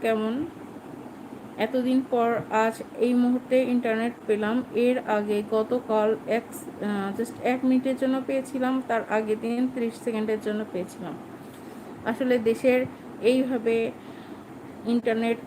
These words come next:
অফ হয়ে যাওয়ার কারণে YouTube, Facebook সব কিছুই বন্ধ হয়ে গিয়েছিল।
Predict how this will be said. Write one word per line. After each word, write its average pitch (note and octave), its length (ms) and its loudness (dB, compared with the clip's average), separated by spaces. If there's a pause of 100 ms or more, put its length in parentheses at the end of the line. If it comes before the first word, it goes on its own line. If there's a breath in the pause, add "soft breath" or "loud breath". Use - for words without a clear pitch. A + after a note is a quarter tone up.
(120)
অফ A#3 80 2 (200)
হয়ে A3+ 200 4
যাওয়ার A3 320 4
কারণে G#3 400 2 (400)
YouTube, A3+ 460 0
Facebook A3+ 460 0
সব A3+ 200 2
কিছুই B3+ 340 0
বন্ধ G#3+ 280 0
হয়ে A#3 220 2
গিয়েছিল। A#3 400 0